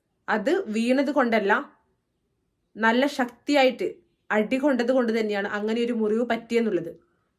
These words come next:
അതുകൊണ്ട് തന്നെ പിന്നീട് ഈ ഒരു മരണം കൊലപാതകം എന്ന നിലയിലേക്ക് തന്നെ വന്നു. നമ്മൾ ആരും വിചാരിക്കാത്തൊരു കാര്യം തന്നെയാണ് ഇവിടെ നടന്നേക്കുന്നത്. ആഭിചാരത്തിന്റെ പേര് പറഞ്ഞിട്ട് ഒരുപാട് സംഘങ്ങൾ ഇവിടെ നടക്കുന്നുണ്ട്.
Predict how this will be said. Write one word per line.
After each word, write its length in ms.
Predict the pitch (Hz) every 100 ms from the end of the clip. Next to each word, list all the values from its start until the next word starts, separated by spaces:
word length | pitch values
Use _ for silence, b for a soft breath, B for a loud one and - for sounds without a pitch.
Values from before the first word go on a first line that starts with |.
| -
അതുകൊണ്ട് 460 | 202 254 294 285 254
തന്നെ 280 | 214 254 - _ _ _
പിന്നീട് 340 | 233 247 285
ഈ 80 | 269
ഒരു 100 | 262
മരണം 480 | 262 226 220 208 -
കൊലപാതകം 600 | - 208 208 226 233 240
എന്ന 80 | 220
നിലയിലേക്ക് 480 | 220 202 208 208 208
തന്നെ 120 | 208
വന്നു. 320 | 190 160 165 - _ _ _ _ _
നമ്മൾ 220 | 208 220 240
ആരും 320 | 233 240 269
വിചാരിക്കാത്തൊരു 600 | 269 233 233 240 247 240
കാര്യം 440 | 233 202 196 226
തന്നെയാണ് 240 | 220 220 214
ഇവിടെ 180 | 208 208
നടന്നേക്കുന്നത്. 720 | 180 175 185 190 165 151 - _ _ _ _ _ _ _ _ _ _ _ _ _ _ 202
ആഭിചാരത്തിന്റെ 800 | 233 240 269 277 277 262 233 269
പേര് 320 | 233 220 220
പറഞ്ഞിട്ട് 480 | 220 185 170 156 - _ _ -
ഒരുപാട് 640 | 214 240 262 254 247 220
സംഘങ്ങൾ 520 | - 226 220 220 233
ഇവിടെ 180 | 240 220
നടക്കുന്നുണ്ട്. 600 | 220 185 208 196 160 156